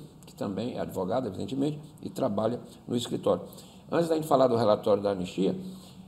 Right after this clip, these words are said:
como foi o trabalho do, do Freitito nessa pandemia? Porque parou praticamente tudo, teve uma época que parou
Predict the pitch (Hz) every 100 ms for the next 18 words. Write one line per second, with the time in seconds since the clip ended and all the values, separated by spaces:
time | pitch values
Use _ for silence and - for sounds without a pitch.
0 | - - - - - - 392 466 440 349
1 | 240 180 160 160 139 - 123 - 139 139
2 | - - 151 156 - - 156 143 139 127
3 | 107 90 - - - - 202 226 240 240
4 | 180 190 190 - - - 190 180 180 156
5 | 156 185 -